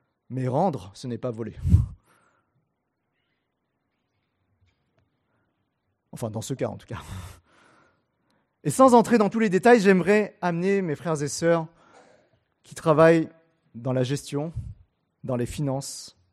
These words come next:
dans le commerce, dans tout ce qui rapporte, à se poser des questions. Et je serais ravi d'en discuter avec vous par rapport à vos situations particulières. Dans quelle mesure mon travail contribue-t-il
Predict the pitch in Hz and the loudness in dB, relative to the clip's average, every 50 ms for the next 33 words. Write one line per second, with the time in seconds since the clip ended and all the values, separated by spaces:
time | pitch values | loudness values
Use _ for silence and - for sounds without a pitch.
0 | _ _ _ _ _ - - 117 117 107 107 - 139 131 127 139 151 - - - | _ _ _ _ _ -18 -14 -12 -12 -10 -8 -6 -6 -4 -2 -4 -4 -6 -8 -12
1 | 127 117 113 - 165 - - - 139 127 120 - - 123 123 - - - - - | -12 -12 -10 -10 -12 -12 -8 -8 -6 -6 -6 -6 -6 -6 -6 -6 -12 -16 -20 -20
2 | - _ _ _ _ _ _ _ _ _ _ - - 135 - 143 123 - 170 165 | -20 _ _ _ _ _ _ _ _ _ _ -8 -8 -8 -8 -8 -6 -4 -4 -4
3 | 156 156 135 127 - 120 - - - 110 104 _ _ _ _ _ _ _ _ _ | -4 -4 -8 -8 -10 -12 -14 -14 -18 -20 -20 _ _ _ _ _ _ _ _ _
4 | _ _ _ _ _ _ _ _ _ _ _ _ _ _ _ _ _ _ _ _ | _ _ _ _ _ _ _ _ _ _ _ _ _ _ _ _ _ _ _ _
5 | _ _ _ _ _ _ _ - - - 139 131 143 - - 185 170 156 170 156 | _ _ _ _ _ _ _ -18 -10 -8 -6 -6 -6 -2 -2 -2 0 2 0 0
6 | 170 180 147 135 123 120 110 - - - - 131 117 110 110 104 98 104 98 98 | 0 -4 -6 -6 -6 -6 -10 -12 -14 -8 -6 -4 -4 -4 -6 -8 -8 -12 -16 -16
7 | _ _ _ _ _ _ _ _ _ _ _ _ _ _ _ _ _ - 117 113 | _ _ _ _ _ _ _ _ _ _ _ _ _ _ _ _ _ -10 -8 -8
8 | 110 107 127 120 120 113 113 107 - 113 - 131 113 - 135 120 - - 127 117 | -6 -6 -4 -4 -4 -4 -6 -10 -12 -10 -8 -8 -8 -6 -8 -12 -10 -10 -12 -12
9 | - - 117 - - 110 110 101 98 87 - - _ _ _ _ _ _ _ _ | -12 -14 -20 -20 -16 -14 -12 -12 -12 -14 -20 -20 _ _ _ _ _ _ _ _
10 | _ _ _ _ _ _ _ _ _ _ _ _ _ _ _ _ _ - - 247 | _ _ _ _ _ _ _ _ _ _ _ _ _ _ _ _ _ -20 -18 -8
11 | 175 135 170 160 - 254 254 254 240 233 220 170 202 247 226 202 220 240 - - | 0 2 2 4 8 6 8 8 8 6 6 6 4 4 4 4 4 0 0 0
12 | 226 214 185 151 170 165 180 185 185 - - - _ _ _ _ - 240 240 220 | 2 2 4 4 4 2 2 0 -2 -6 -14 -20 _ _ _ _ -4 -2 -2 -2
13 | - - 190 160 175 165 - - 170 175 165 151 123 | 0 -2 -4 -2 -4 -4 -6 -6 -6 -6 -6 -6 -8